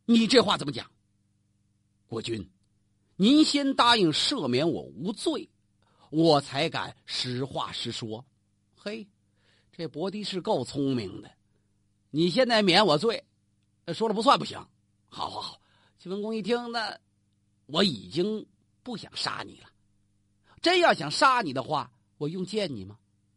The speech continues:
你自投罗网，我直接让人把你抓起来砍了不就完了吗？现在你放心了吧？好，我看对人了。过去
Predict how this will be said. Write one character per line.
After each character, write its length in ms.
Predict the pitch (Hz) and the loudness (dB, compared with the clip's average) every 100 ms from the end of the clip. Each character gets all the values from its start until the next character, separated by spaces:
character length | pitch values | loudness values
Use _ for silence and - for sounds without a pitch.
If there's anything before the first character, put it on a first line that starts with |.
| - | -6
你 120 | 247 | -4
自 180 | - 339 | -4 -2
投 140 | 240 | 0
罗 180 | 262 262 | 4 4
网， 300 | 202 135 135 _ _ _ _ | 4 2 0 _ _ _ _
我 100 | 240 | -4
直 140 | 247 320 | -2 -2
接 80 | |
让 160 | 330 302 | 0 2
人 80 | 285 | 2
把 80 | 285 | 0
你 100 | 262 | 2
抓 220 | 277 277 | 4 4
起 120 | 226 | 4
来 120 | 220 | -2
砍 220 | - - | -2 -2
了 80 | 143 | -2
不 60 | 220 | 2
就 60 | |
完 140 | 233 196 | 2 2
了 60 | |
吗？ 120 | 202 190 _ _ _ _ _ - | -2 -8 _ _ _ _ _ 2
现 200 | 254 208 | 4 6
在 280 | 247 233 - _ - | 8 6 4 _ 0
你 120 | 175 | 4
放 220 | 254 202 | 6 4
心 140 | 156 226 | 4 4
了 100 | 185 | 4
吧？ 160 | 180 - | 2 -4
好， 220 | - - _ _ _ _ _ _ _ _ | -4 -4 _ _ _ _ _ _ _ _
我 220 | 160 180 | 6 6
看 340 | 156 - 185 127 | 6 2 2 2
对 180 | 180 110 | -2 -2
人 180 | 90 127 | -6 -10
了。 120 | 139 _ _ _ _ _ _ _ _ _ _ _ _ _ _ _ _ | -10 _ _ _ _ _ _ _ _ _ _ _ _ _ _ _ _
过 220 | 277 262 | 6 8
去 340 | - 277 202 | 8 6 2